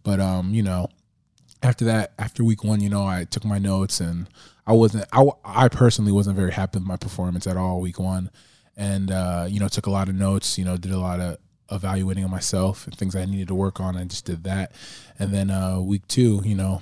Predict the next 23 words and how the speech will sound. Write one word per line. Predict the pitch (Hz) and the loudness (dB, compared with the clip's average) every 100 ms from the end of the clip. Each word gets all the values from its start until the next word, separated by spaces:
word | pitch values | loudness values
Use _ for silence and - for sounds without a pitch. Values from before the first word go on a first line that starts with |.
| - | -6
just | 101 - | -8 -4
studied | 98 98 92 | -2 0 -2
the | |
game | 90 98 95 | -2 -2 -2
plan | - 104 101 | -2 -2 0
and | 92 95 | -2 -2
really | 95 92 | -2 -4
focused | - - 92 - - - | -6 -6 -6 -6 -8 -6
to | |
watch | 92 90 | -6 -6
my | 101 | -6
film | - 104 95 95 | -4 -2 0 -2
and | 92 | -4
did | 95 | -4
everything | 95 95 101 | -4 -4 -4
I | |
had | 98 90 | -4 -6
to | |
do. | 95 98 90 | -4 -2 -2
And | 87 87 - _ - | -4 -8 -16 _ -12
I | |
think | - 98 95 | -8 -6 -4
I | 87 | -4